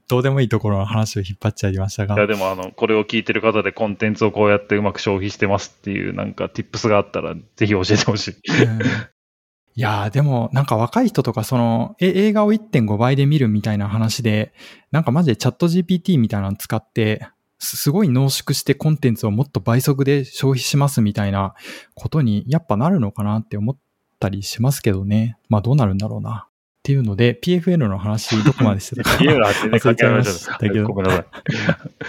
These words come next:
Speaker 1: <laughs> えっと、ピーエフエヌは、なんか何系の仕事をされ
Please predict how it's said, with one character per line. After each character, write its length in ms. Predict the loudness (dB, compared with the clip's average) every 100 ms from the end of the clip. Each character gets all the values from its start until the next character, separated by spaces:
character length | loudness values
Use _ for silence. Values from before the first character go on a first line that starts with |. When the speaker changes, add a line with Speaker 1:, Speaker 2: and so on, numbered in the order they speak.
| -14 -16 -20 _
Speaker 1:
<laughs> 60 | -6
え 20 |
っ 180 | -6 -6
と、 360 | -2 -2 -2 -6 -2
ピ 80 | 0
ー 40 |
エ 20 |
フ 120 | 0 0
エ 60 |
ヌ 120 | 0
は、 380 | 0 -2 -4 -6 _ _ _ _ _
な 80 | -2
ん 20 |
か 160 | 0 -2
何 280 | 0 0 0
系 200 | 2 2
の 100 | 2
仕 140 | 2 0
事 380 | 0 2 2
を 60 | 0
さ 180 | 0 0
れ 160 | 0